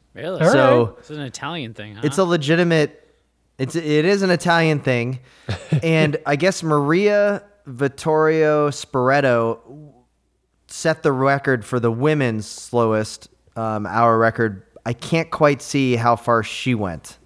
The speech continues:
Speaker 1: Hmm.
Speaker 3: or she didn't go, if you will.
Speaker 2: <laughs>
Speaker 3: But, um, so it's an Italian thing. It's at a festival.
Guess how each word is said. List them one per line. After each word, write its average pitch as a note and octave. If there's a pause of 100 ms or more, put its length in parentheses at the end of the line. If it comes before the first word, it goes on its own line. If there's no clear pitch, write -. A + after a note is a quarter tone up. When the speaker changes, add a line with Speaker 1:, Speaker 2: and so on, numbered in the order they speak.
(120)
Speaker 1:
Hmm. D3
Speaker 3:
or A#2
she A2
didn't G#2+
go, G#2+ (100)
if A2+
you D3
will. G3 (300)
Speaker 2:
<laughs> -
Speaker 3:
But, C#3+
um, B2+ (640)
so D#3
it's D#3
an D#3
Italian G#3+
thing. C3
It's C3+
at D3
a E3+
festival. C3+